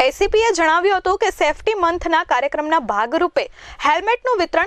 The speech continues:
કરવામાં આવ્યું છે અને પોલીસ કર્મીઓ જે વાહન ચાલકો હેલ્મેટ નથી પહેરતા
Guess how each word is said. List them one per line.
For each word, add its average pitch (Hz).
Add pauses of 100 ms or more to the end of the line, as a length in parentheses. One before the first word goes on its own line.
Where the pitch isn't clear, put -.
કરવામાં 277
આવ્યું 185
છે - (220)
અને 254 (100)
પોલીસ 269 (120)
કર્મીઓ 285
જે 285
વાહન 233
ચાલકો 269
હેલ્મેટ 247
નથી 254
પહેરતા 370